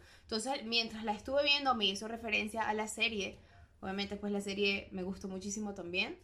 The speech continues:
pero de verdad, la película no, pues, no, no, no, o sea, siento que no aportó lo que esperaba el momento en que la empecé a ver, porque el inicio te da a pensar eso, mientras la película va empezando, te crea muchas expectativas, cómo irá a terminar, cómo se va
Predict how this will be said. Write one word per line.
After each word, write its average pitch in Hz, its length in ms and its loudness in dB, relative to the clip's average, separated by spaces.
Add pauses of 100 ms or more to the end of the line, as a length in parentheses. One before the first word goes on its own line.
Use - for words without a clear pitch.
(420)
pero 220 200 0
de 214 100 2
verdad, 208 260 -4
la 254 180 -4
película 220 600 0
no, 185 480 -6
pues, 262 120 -6
no, 226 140 -2
no, 220 240 -2
no, 208 360 -4
o 208 40 -4
sea, 208 260 -4
siento 226 320 -4
que 311 80 -6
no 220 100 -2
aportó 214 600 -4 (520)
lo 196 260 -4
que 170 360 -8
esperaba 185 380 -2
el 196 60 -2
momento 190 320 -4
en 196 100 -4
que 196 80 -6
la 185 80 -2
empecé 175 280 -8
a 180 40 0
ver, 226 220 0 (460)
porque 190 240 -6
el 196 60 2
inicio 185 360 0
te 220 100 -4
da 170 120 2
a 165 80 -6
pensar 185 320 -4
eso, 190 200 -6
mientras 165 320 -10
la 170 120 -12
película 170 400 -8
va 170 80 -4
empezando, 226 560 -8 (300)
te 190 120 -2
crea 190 220 4
muchas 202 300 -2
expectativas, 202 800 -2
cómo 196 260 -2
irá 202 120 4
a 196 60 0
terminar, 196 560 2
cómo 190 260 -6
se 202 120 -6
va 180 260 2